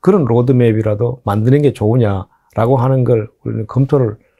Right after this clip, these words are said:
해봐야 되는 거죠. 그죠? 어느 쪽으로 가느냐라고 하는 거는 그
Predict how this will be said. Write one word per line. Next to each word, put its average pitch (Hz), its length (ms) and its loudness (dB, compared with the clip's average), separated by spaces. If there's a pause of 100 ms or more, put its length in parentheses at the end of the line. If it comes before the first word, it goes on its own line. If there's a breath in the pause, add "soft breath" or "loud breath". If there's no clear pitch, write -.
(120)
해봐야 180 300 2
되는 101 420 -2
거죠. 98 260 -4
그죠? 92 320 -6 (1120 loud breath)
어느 147 200 4
쪽으로 226 260 2
가느냐라고 123 580 2
하는 113 280 -2
거는 110 500 2 (340)
그 101 640 2